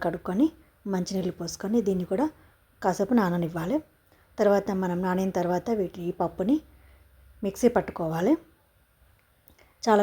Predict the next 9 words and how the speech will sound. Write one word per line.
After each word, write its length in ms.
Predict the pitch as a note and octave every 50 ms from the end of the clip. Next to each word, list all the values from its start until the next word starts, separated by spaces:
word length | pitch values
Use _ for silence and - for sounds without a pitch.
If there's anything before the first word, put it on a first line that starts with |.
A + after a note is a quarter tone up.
| G3
మెత్తగా 320 | G3 - - A3 G#3 A#3 A#3 A3
మిక్సీ 220 | G#3 - - A3+ G#3+ -
పట్టుకోవాలి 540 | F#3 F3+ - - - F3 E3 E3 E3 E3 E3+ E3 F#3
దీన్ని. 220 | E3+ F3 A3+ D4 - _ _ _ _ _ _ _ _ _ -
ఆ 40 | A3 G3+
మిక్సీ 200 | G3 F#3 - - A#3+
పట్టుకున్న 300 | - G3 - - G#3 G3+ F3+ -
తర్వాత 280 | F3+ F#3 F3+ F3 - G#3+ G3+
ఆ 60 | F#3